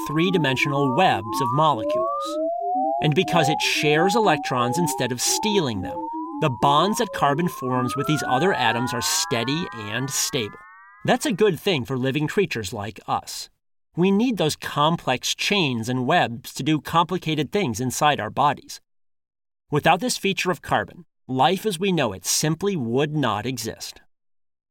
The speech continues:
And here's where we finally get back to amino acids. They're the building blocks of the proteins that run our bodies. If you look at the structure of amino acids, they consist of various parts, but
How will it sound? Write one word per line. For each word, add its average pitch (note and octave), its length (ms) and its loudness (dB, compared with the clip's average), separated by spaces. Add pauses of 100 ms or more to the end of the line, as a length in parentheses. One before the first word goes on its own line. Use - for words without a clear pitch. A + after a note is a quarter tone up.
(540)
And E3 140 2
here's C4 360 0
where F3+ 100 4
we D#3+ 80 4
finally F3+ 520 0
get D3 200 0
back B2 280 0
to - 100 -4
amino A#2+ 480 0
acids. - 520 -4 (540)
They're F#3 160 4
the A#3 100 0
building F#3+ 460 2
blocks A#2 340 0
of C3+ 60 -4
the - 80 -2
proteins A#2+ 540 0
that C3 120 0
run B2 340 0
our A2+ 240 -4
bodies. A#2+ 580 0 (760)
If E3+ 140 0
you F#3 80 4
look G#3 180 2
at C4 80 -6
the A3 80 0
structure F3+ 480 0
of F#3+ 60 -2
amino D3+ 420 2
acids, - 580 -4
they D#3+ 120 0
consist F3+ 440 0
of C#3 80 -2
various B2+ 520 0
parts, - 540 -8 (420)
but - 180 2